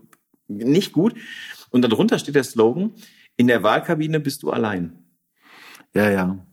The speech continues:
Speaker 1: So.
Speaker 2: Ja, damit, doch, doch, was sie damit meinen, ist ja klar. Die meinen damit, ähm,
Speaker 1: Dass du
Speaker 2: es
Speaker 1: von
Speaker 2: kriegt
Speaker 1: keiner
Speaker 2: kein
Speaker 1: Verurteilung von außen
Speaker 2: Genau,
Speaker 1: sozusagen
Speaker 2: ja, ja,
Speaker 1: dafür
Speaker 2: klar, das ist
Speaker 1: Ja,
Speaker 2: klar.
Speaker 1: aber, also
Speaker 2: Aber
Speaker 1: wer, wer, wer zu solchen Slogans greift, der hat
Speaker 2: also
Speaker 1: also
Speaker 2: wer erstaunlich viel Geld hat auch, was mich echt irritiert, ist diese Basispartei, die aus dem Querdenken-Umfeld kommt.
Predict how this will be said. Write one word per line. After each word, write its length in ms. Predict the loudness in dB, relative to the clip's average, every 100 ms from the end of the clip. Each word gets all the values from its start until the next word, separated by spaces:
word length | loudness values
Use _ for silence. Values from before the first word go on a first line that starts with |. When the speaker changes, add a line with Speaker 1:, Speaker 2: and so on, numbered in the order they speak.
| _
Speaker 1:
So. 360 | 0 0 -2 -10 0
Speaker 2:
Ja, 160 | 2
damit, 240 | 4 4 2 2
doch, 140 | 2 2
doch, 140 | 0
was 160 | 0 0
sie 60 |
damit 160 | 0 2
meinen, 180 | 2 2
ist 160 | 0
ja 60 | -2
klar. 280 | 2 2 0
Die 120 | 0
meinen 200 | 0 2
damit, 360 | 2 2 0 -12 -20 -12 0
ähm, 680 | 2 4 4 4 2 0 -2 -6
Speaker 1:
Dass 140 | -12
du 60 | -10
Speaker 2:
es 120 | -2
Speaker 1:
von 80 | 0
Speaker 2:
kriegt 100 | 2
Speaker 1:
keiner 140 | 2
Speaker 2:
kein 80 | 2
Speaker 1:
Verurteilung 500 | 4 4 4 2 0
von 100 | 2
außen 300 | 2 2 2
Speaker 2:
Genau, 140 | 4
Speaker 1:
sozusagen 180 | 4 4
Speaker 2:
ja, 80 | 4
ja, 100 | 4
Speaker 1:
dafür 140 | 2
Speaker 2:
klar, 220 | 2 2 0
das 160 | -4
ist 80 | -4
Speaker 1:
Ja, 60 | 0
Speaker 2:
klar. 140 | 0
Speaker 1:
aber, 180 | 2 -4 -6 -6
also 240 | 0 4 4
Speaker 2:
Aber 100 | 4
Speaker 1:
wer, 160 | 2 0 -2
wer, 60 | -6
wer 220 | 0 0 0
zu 120 | 2
solchen 300 | 2 4 0
Slogans 360 | 4 4 4 2
greift, 220 | 2 2
der 80 | 0
hat 200 | 0 0
Speaker 2:
also 40 |
Speaker 1:
also 260 | 0 2 2
Speaker 2:
wer 140 | 4
erstaunlich 560 | 2 2 2 4 2 2
viel 160 | 4
Geld 260 | 6 4 4
hat 120 | 0
auch, 200 | 2 2
was 160 | 2 -2
mich 180 | -4 -2
echt 160 | 0
irritiert, 440 | 0 0 2 2 2
ist 140 | -4
diese 140 | -4 0
Basispartei, 840 | 2 0 -2 -2 0 2 2 2
die 160 | 2
aus 160 | 0 -2
dem 100 | -4
Querdenken-Umfeld 800 | 0 2 2 0 0 2 2 4
kommt. 400 | 2 0 -2